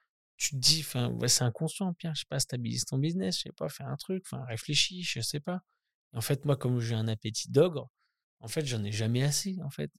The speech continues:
Et le problème, c'est ça. Donc, en fait, on sait pas, tu vois, la boîte demain, elle, d'un coup, elle peut tomber, quoi. Et en fait, moi, c'est ça aussi que, que j'aime, tu vois, c'est que je suis toujours sur le feu, quoi. Toujours sur le feu, euh, tu vois. Et comme je dis toujours, hein, c'est pas de moi, c'est de Mike Horn.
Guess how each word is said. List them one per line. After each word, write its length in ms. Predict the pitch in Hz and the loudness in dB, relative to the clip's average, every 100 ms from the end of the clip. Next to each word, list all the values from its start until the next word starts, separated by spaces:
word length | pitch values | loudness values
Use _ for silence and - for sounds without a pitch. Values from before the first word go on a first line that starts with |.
| _ | _
Et 280 | 120 123 85 | -4 -2 -2
le 140 | 95 131 | -6 -8
problème, 280 | - 131 131 | -4 -2 0
c'est 120 | - | 0
ça. 140 | 208 | 0
Donc, 160 | 175 139 _ | -2 -6 _
en 120 | - | -12
fait, 200 | 139 190 | -6 -2
on 60 | 151 | -2
sait 180 | - 160 | 0 -2
pas, 160 | 202 | -2
tu 140 | 190 143 | -4 -2
vois, 80 | 131 | -2
la 80 | |
boîte 220 | 131 143 135 | 0 0 0
demain, 260 | 135 165 | 0 0
elle, 400 | 147 _ _ - - - - _ - | -2 _ _ -20 -20 -20 -20 _ -8
d'un 120 | 131 | -8
coup, 220 | - 175 | -4 -2
elle 80 | 135 | -2
peut 160 | - 131 - | -4 -10 0
tomber, 320 | 156 160 175 | 4 4 2
quoi. 180 | - 123 _ _ _ _ _ _ | -2 -8 _ _ _ _ _ _
Et 60 | 123 | 2
en 60 | |
fait, 340 | 117 196 190 - | 6 6 4 -12
moi, 280 | - 120 139 | -8 -2 4
c'est 180 | - 147 | 6 6
ça 300 | - - 175 | 6 6 4
aussi 340 | 139 - 151 | 4 2 -2
que, 280 | - 127 123 | -6 -6 -6
que 180 | - 123 | 0 2
j'aime, 300 | 110 135 110 - _ | 4 4 2 -12 _
tu 160 | - 139 | -8 0
vois, 100 | 135 | 2
c'est 220 | - 127 | 2 0
que 400 | 123 113 110 113 | 0 0 0 0
je 120 | 113 - | -2 -4
suis 80 | 123 - | -6 -6
toujours 200 | - 151 | -6 -4
sur 140 | - | 0
le 80 | 120 | 0
feu, 240 | 107 - 123 | 0 -2 -4
quoi. 220 | - 127 _ _ _ _ _ _ | -4 -14 _ _ _ _ _ _
Toujours 200 | - 156 | -2 0
sur 200 | 139 123 | 0 -2
le 80 | 113 | -4
feu, 360 | 113 147 135 - - | -2 0 0 -2 -8
euh, 120 | 101 | -8
tu 120 | - - | -8 -4
vois. 120 | 135 | -2
Et 140 | 120 123 - - _ | -2 -6 -14 -20 _
comme 180 | - 147 | 6 10
je 60 | 135 | 10
dis 120 | 127 | 6
toujours, 240 | 123 151 | 0 0
hein, 160 | 120 110 | 0 -4
c'est 180 | - - | -8 -6
pas 160 | 113 113 | -2 0
de 60 | |
moi, 200 | 120 131 170 | 2 2 0
c'est 140 | - | -2
de 120 | 127 | -2
Mike 340 | 117 113 120 - | 2 2 2 4
Horn. 200 | 165 | 4